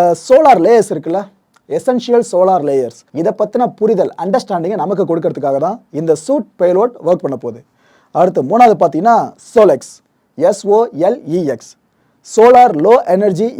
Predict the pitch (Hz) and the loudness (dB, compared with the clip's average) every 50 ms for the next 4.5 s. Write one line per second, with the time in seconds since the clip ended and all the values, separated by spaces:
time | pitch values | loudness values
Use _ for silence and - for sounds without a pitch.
0 | 160 185 185 - - 269 247 247 240 - - 180 151 - 202 202 185 151 139 135 | -2 -2 -2 -2 0 2 2 2 2 0 -6 -8 -6 -2 -2 -2 -2 -2 -6 -8
1 | - 107 - - _ - 135 180 214 226 208 220 185 220 214 214 196 160 170 151 | -10 -12 -16 -16 _ -6 -2 2 4 4 4 4 4 2 2 2 0 0 -2 -2
2 | 160 143 151 202 226 202 143 117 78 _ _ _ _ _ _ - - 240 254 269 | -2 -2 0 2 2 2 2 0 -4 _ _ _ _ _ _ -2 2 2 2 2
3 | 269 - 196 185 190 - 226 214 214 220 214 - 147 143 170 175 240 247 247 233 | 2 0 -2 -2 0 0 2 2 2 2 0 -2 -8 -6 0 2 4 4 4 2
4 | 214 185 - - 208 226 190 254 208 - | 0 -2 0 0 -2 0 2 0 0 0